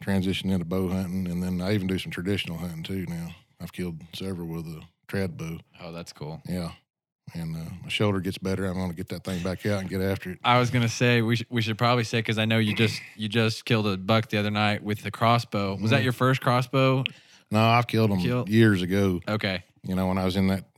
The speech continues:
Speaker 1: transition phase, you go from, you know, so they got phases of hunters, you know.
Speaker 2: Yeah.
Speaker 1: I had a, I had a phase there where I hunted with a crossbow.
Speaker 2: Okay.
Speaker 1: I was kinda wondering about that. I thought, "Man, it's been so long since I've killed one with a crossbow. I don't even know if I'll get excited or not." But
Speaker 2: <laughs>
Speaker 1: the deer got me excited, so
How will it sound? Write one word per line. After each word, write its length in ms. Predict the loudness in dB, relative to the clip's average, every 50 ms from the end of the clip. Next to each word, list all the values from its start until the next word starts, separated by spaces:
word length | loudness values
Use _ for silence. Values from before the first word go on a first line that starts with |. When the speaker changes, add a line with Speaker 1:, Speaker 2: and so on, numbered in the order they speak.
| _ -8
Speaker 1:
transition 600 | -4 -2 0 0 2 2 2 2 2 2 -2 -4
phase, 340 | -4 -2 -2 -2 0 -2 -2
you 120 | -2 -2 -2
go 80 | -2 -2
from, 180 | -4 -6 -6
you 60 | -4 -2
know, 80 | -4
so 160 | -4 -4 -2 -2
they 80 | -2
got 220 | -2 -2 -4 -4 -4
phases 400 | -2 0 2 2 2 0 -2 -2
of 100 | -2 -2
hunters, 420 | 0 0 2 2 2 0 -4 -6 -6
you 100 | -4 -4
know. 280 | -4 -4 -4 -6 -8 -10 -8
Speaker 2:
Yeah. 300 | -6 -4 -2 -2 -4 -6 -8 -12 -16 -12 -8
Speaker 1:
I 100 | -6 -4
had 160 | -2 -2 -4
a, 80 | -4 -6 -10 _ _ _ -18 _ 0
I 60 | 2
had 80 | 2 2
a 40 |
phase 360 | 4 4 4 4 4 4 2 2
there 160 | 0 0 0
where 120 | -2 -2
I 40 | -2
hunted 220 | -2 0 0 0
with 120 | 0 -2 -2
a 40 | -2
crossbow. 640 | -2 0 0 0 0 -2 -6 -6 -6 -6 -6 -8 -10 -14 _ _ -10
Speaker 2:
Okay. 320 | -8 -4 -2 -2 -2 -4 -6 -10 _ _ _ _ _ _ _ _ -10
Speaker 1:
I 40 | -8
was 60 | -8 -4
kinda 200 | -2 0 2 4
wondering 280 | 6 6 8 6 6
about 200 | 6 4 2 2
that. 180 | 0 0 0 0
I 60 | 0
thought, 200 | 0 -2 -4 -2
"Man, 300 | -2 0 2 2 2 0 0
it's 100 | -2 -2
been 160 | -2 -2 -2
so 220 | -2 -2 0 2 4
long 220 | 4 4 2 2
since 200 | 0 -2 0 0
I've 160 | 0 0 2
killed 240 | 2 2 4 4 4
one 260 | 4 4 4 4 4 2 2
with 80 | 0
a 40 | 0
crossbow. 420 | -2 -2 0 -2 -2 -2 0 0 2
I 80 | 2
don't 60 | 2
even 120 | 2 2 0
know 60 | 0
if 100 | -2 -2
I'll 80 | -4 -2
get 140 | -2 -2
excited 420 | -4 -4 -4 -2 -2 -2 -2 -4 -6
or 60 | -8
not." 600 | -8 -8 -8 -8 -8 -6 -2 -2 2 6 6 8 8 6 4
But 120 | 4 2 0 _
Speaker 2:
<laughs> 60 | _ -6
Speaker 1:
the 60 | 0
deer 160 | 4 6 6 8
got 180 | 8 6 6
me 80 | 6 2
excited, 480 | 2 2 2 4 6 6 6 4 4
so 220 | 2 0 -2 -2